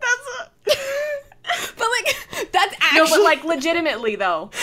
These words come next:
Speaker 2: Like, legitimately, though.
Speaker 1: That's why I love him so much, because I relate to him so much.
Speaker 2: Like, you are Jughead and Jughead is you.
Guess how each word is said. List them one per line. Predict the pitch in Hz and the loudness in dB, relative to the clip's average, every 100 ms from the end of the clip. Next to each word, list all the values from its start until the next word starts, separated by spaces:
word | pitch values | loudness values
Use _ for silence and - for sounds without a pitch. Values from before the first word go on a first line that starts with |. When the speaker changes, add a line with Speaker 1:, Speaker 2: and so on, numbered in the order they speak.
| 415 | 2
Speaker 2:
Like, | 339 339 | 4 4
legitimately, | 311 330 294 320 311 294 277 285 262 | 4 2 2 0 2 2 2 0 2
though. | 254 220 - - - _ | 2 4 2 0 -12 _
Speaker 1:
That's | 302 320 | -2 0
why | 349 339 | 2 4
I | 320 | 4
love | 302 302 | 2 0
him | 302 | -4
so | 294 | -4
much, | 262 254 247 | -2 -4 -6
because | 262 302 262 - | -10 -6 -4 0
I | 247 | 0
relate | 247 240 220 247 | 0 -4 -4 -6
to | 247 | -6
him | 233 226 220 | -4 -4 -8
so | - 208 214 220 214 | -2 0 2 0 -4
much. | 190 202 196 - | -6 -4 -4 0
Speaker 2:
Like, | 285 277 | 2 2
you | 233 294 | 0 0
are | 277 254 277 | 4 4 2
Jughead | 240 240 277 254 | 0 0 0 0
and | 226 220 | 0 0
Jughead | 220 247 220 | -2 0 -2
is | 214 220 | -2 -2
you. | 202 151 269 | -2 2 0